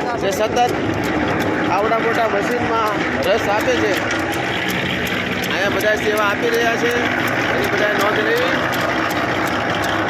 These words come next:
ધનસેબેડા ગામ અને ધનસેબેડા ગામના પઢિયાર પરિવારના યુવાનો કે પૂજ્ય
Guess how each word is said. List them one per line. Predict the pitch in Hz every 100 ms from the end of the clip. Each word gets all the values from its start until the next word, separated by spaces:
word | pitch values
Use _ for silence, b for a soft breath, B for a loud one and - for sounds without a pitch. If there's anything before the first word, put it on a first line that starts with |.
| -
ધનસેબેડા | 190 - 247 226 233 214 202
ગામ | 202 190 160 - - 160
અને | 180 165
ધનસેબેડા | 208 233 208 208 202
ગામના | 190 190 190 180
પઢિયાર | 175 175 180 170
પરિવારના | 170 175 170 160
યુવાનો | 165 175 160 135 120 - - - - - 190
કે | 180 180 170 156 - - 160 139 - - 160
પૂજ્ય | 180 180 202